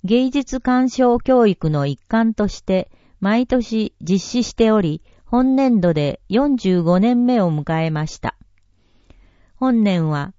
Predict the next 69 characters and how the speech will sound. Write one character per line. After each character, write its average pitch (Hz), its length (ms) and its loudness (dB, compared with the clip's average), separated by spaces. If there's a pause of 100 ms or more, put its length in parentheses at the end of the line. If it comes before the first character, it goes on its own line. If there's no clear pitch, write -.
馬 190 200 0
頭 277 260 4
琴 262 320 0
奏 247 280 2
者 160 200 -2
の 143 260 -6 (480)
バ 254 300 2
ー - 60 -14
タ 269 160 0
ル 254 160 -2
ジ 185 100 -2
ャ 170 80 0
ブ・ 139 280 -4 (200)
ボ 185 180 2
ル 254 140 2
ド 254 160 4
エ 254 160 2
ル 254 140 2
デ 202 140 4
ネ 165 160 2
さ 139 220 -4
ん、 - 180 -10 (600)
ヤ 240 220 2
ン 285 140 0
チ 269 180 -2
ン 269 140 2
奏 247 240 4
者 160 200 -2
の 135 240 -4 (540)
グ 214 200 4
オ・ 226 200 2 (120)
ミ 277 220 2
ン 247 60 4
さ 180 260 2
ん 160 120 0
を 143 100 0
迎 170 320 0
え 170 80 0
て - 340 -4
演 254 260 2
奏 262 260 2
会 165 260 0
が 143 220 0
行 160 140 -2
わ 151 340 0
れ、 143 220 -4 (340)
素 - 200 -8
晴 233 140 4
ら 277 140 2
し 262 300 -2
い 185 40 2
演 170 200 2
奏 160 300 0
に 143 340 -4
子 202 140 -4
ど 247 100 0
も 285 120 -2
た 220 160 0
ち - 140 -6
も 139 180 -2
聞 175 160 -8
き 254 180 -6
入 262 80 -4
っ - 20 -16
て - 240 -8
い 151 120 -2
ま 147 160 -6
し - 120 -16
た。 - 160 -12